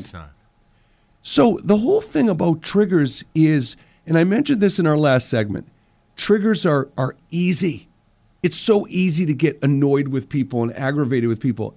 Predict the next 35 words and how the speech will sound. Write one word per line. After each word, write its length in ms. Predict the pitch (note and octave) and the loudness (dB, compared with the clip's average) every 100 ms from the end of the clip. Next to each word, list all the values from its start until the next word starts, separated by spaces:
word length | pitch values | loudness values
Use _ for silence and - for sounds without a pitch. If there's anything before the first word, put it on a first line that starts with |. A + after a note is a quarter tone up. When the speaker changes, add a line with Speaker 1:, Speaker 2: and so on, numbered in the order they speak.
| - | -4
Speaker 1:
And 220 | D3 C#3+ | 0 2
you 80 | D#3 | 2
know 140 | F#3 | 2
why? 420 | F3+ E3+ F#3+ G#3+ A3 - _ _ | 2 0 0 -4 -8 -14 _ _
Because 360 | E3 D#3 D#3+ D3 | -2 2 2 0
it 160 | C3 | -4
gives 260 | - C3 A2+ | -2 -2 0
you 120 | E3+ | -2
a 60 | D#3+ | -2
sense 360 | - B2+ A#2 | -2 -2 -2
of 140 | D3 - | -6 -6
control. 520 | F#3+ G3 A#3 D#3 - _ _ _ | -6 0 0 0 -4 _ _ _
The 60 | D3 | -4
second 500 | - - F3 A3 F#3+ | -2 -2 0 0 -2
you 100 | G3 | -2
can 180 | G3+ F3+ | -2 -2
pass 340 | E3+ F3+ D#3+ | 0 0 -2
judgment, 540 | - F#3+ F#3 C3+ G2+ - _ - | 0 2 2 0 -6 -6 _ -6
the 80 | D3 | -4
second 400 | - F3+ G3+ F#3 | 0 0 0 0
you 100 | F3 | 2
make 300 | E3+ F3+ F3 | 2 2 2
that 160 | D#3+ | 0
assumption, 640 | D3 - F#3 F#3 - G#2+ G#2 - _ - | 0 0 -2 0 -2 -2 -4 -10 _ -10
the 60 | C#3 | -2
second 320 | G3+ G3+ F#3+ | -2 0 -4
you 80 | E3+ | 0
call 240 | F#3+ F3 | 2 2
someone 340 | - F3+ D#3+ D3+ | 2 0 0 2
ignorant 420 | F3 E3 E3 C3+ | 0 2 0 0
or 100 | - C3 | -2 0
judgmental 680 | E3 D#3 D3 E3 F#3 D#3+ | 2 2 0 0 0 -2
or 180 | C3+ C3+ | -2 -2
closed-minded, 920 | - F3+ E3 C#3 D3+ G3 G#3+ C3 A2+ - - - - - | -2 2 2 2 2 2 2 2 0 -4 -16 -20 -20 -6
great, 420 | D#3+ G#3+ A#3 - | 4 6 4 2